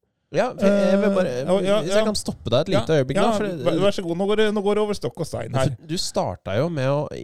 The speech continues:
Speaker 1: introdusere dette her som en sånn selvransakelsesgreie, og jeg
Speaker 2: Ja.
Speaker 1: ser ingenting kritikkverdig. Altså, du
Speaker 2: Nei.
Speaker 1: sto, eh, opp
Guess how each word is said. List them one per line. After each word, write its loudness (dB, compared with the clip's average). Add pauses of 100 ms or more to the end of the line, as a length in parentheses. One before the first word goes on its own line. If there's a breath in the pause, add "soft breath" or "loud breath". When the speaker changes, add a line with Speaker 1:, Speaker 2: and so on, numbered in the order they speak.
(120)
Speaker 1:
introdusere -2
dette -4
her 0
som -8
en -8
sånn -6
selvransakelsesgreie, -4
og -4
jeg -4
Speaker 2:
Ja. -4
Speaker 1:
ser 0 (120)
ingenting -6
kritikkverdig. -8
Altså, -6
du -4
Speaker 2:
Nei. -6
Speaker 1:
sto, -4
eh, -2
opp -8